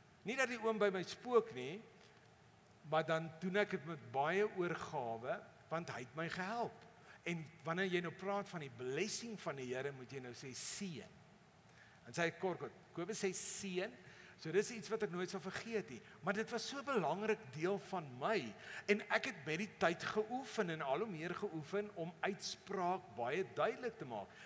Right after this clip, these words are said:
Dat ek nie my woorde insluk nie. En, en daarom sê die woord, "So is ons gemaak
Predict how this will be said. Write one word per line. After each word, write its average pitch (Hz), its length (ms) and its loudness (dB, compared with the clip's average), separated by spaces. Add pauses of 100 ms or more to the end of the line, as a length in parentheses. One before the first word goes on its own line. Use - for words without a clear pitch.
Dat 147 160 -4
ek 214 80 -4
nie 247 80 -6
my 233 160 -2
woorde 190 440 4 (100)
insluk 180 640 -2
nie. 160 260 -4 (420)
En, 233 240 0 (240)
en 233 220 -2
daarom 226 580 0
sê 240 220 -2
die 226 120 -4 (160)
woord, 175 260 2
"So - 220 -8
is 294 160 -8
ons 247 320 -8
gemaak 214 800 -2